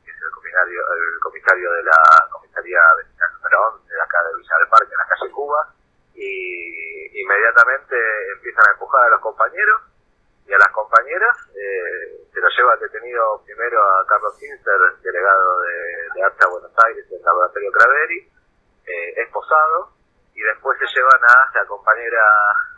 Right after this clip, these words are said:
Giselle Ledesma del laboratorio Gador, también a los empujones de, de la puerta de la, de la fábrica,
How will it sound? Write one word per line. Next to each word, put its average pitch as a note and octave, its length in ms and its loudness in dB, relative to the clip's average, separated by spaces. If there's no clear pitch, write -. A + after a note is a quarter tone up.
Giselle - 340 -10
Ledesma A#2 640 0
del F2+ 100 -18
laboratorio F#2 1080 0
Gador, C3+ 460 0
también F#2 300 -2
a F2+ 80 6
los F2+ 220 0
empujones G#2 560 -2
de, E2+ 300 -12
de E2 80 -16
la E2+ 100 2
puerta F#2 400 -2
de F#2 60 -2
la, F2+ 160 4
de - 60 -12
la G2 120 2
fábrica, D3+ 480 -2